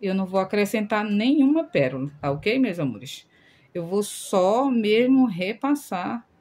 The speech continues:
em todas as pérolas que eu já passei. Pra poder a gente continuar fazendo o nosso passo a passo.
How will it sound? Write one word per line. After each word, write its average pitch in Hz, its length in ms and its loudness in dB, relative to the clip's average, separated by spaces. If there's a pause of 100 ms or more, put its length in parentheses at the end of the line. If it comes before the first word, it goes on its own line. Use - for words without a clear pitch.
(480)
em 208 220 -4
todas 202 460 -4
as 233 180 -2
pérolas 170 420 -8
que - 100 -10
eu 175 60 -6
já 170 140 -8
passei. 180 760 -8 (840)
Pra 170 80 -14
poder 175 300 -8
a - 20 -6
gente 180 340 -10
continuar 240 560 -4
fazendo 208 360 -6
o 226 40 -10
nosso 208 240 -10
passo 214 300 -10
a - 20 -8
passo. - 420 -20